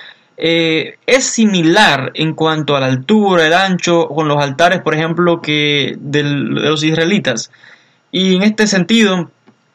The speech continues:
por ejemplo, este art-, este altar que se encontró tiene aproximadamente tres punto cinco pies de altura y uno punto cinco pies de ancho aproximadamente.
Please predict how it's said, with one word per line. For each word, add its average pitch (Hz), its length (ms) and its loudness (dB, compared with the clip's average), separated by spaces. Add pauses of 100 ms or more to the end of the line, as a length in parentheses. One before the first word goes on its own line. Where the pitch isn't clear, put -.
(360)
por 151 120 0
ejemplo, 170 260 2
este 170 140 0
art-, 170 260 0
este 170 200 -2
altar 170 300 2
que 180 80 -4
se 170 120 -4
encontró 170 600 0
tiene 170 240 -4
aproximadamente 165 800 0
tres 165 220 -2
punto 170 260 0
cinco 165 320 -2
pies 160 140 0
de 160 80 2
altura 196 460 0 (360)
y 160 160 0
uno 180 340 2
punto 175 320 0
cinco 175 400 0
pies 165 260 2
de 151 120 0
ancho 135 340 0
aproximadamente. 190 880 0